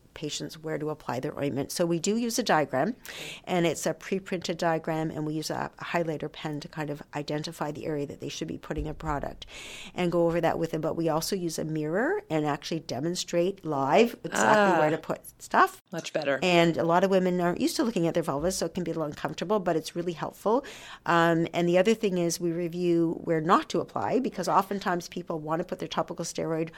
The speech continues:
Speaker 1: on the outer surface of the labia majora, which is exactly where you don't need it unless you have L S C or psoriasis.
Speaker 2: Right.
Speaker 1: And, um,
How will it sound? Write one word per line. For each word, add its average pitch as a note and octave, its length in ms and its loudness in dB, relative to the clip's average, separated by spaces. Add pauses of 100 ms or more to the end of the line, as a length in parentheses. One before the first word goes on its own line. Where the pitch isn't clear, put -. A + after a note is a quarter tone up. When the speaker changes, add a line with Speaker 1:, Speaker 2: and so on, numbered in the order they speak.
(200)
Speaker 1:
on D#3+ 160 -2
the D#3+ 160 -4
outer D#3+ 240 0
surface E3+ 400 -4
of D#3+ 100 -8
the E3 80 -4
labia D#3+ 240 -4
majora, D3+ 340 -4
which E3 200 -6
is D3 100 -8
exactly D#3 400 -6
where - 100 -8
you C3 80 -6
don't D#3 300 -2
need D3 120 -6
it E3 100 -8
unless D#3 340 -8
you D3+ 60 -8
have D3 160 -10
L D#3 180 -6
S D#3 120 -8
C E3+ 120 -10
or E3 60 -6
psoriasis. D#3 720 -8 (180)
Speaker 2:
Right. - 220 -14 (100)
Speaker 1:
And, F3+ 480 0
um, E3 400 0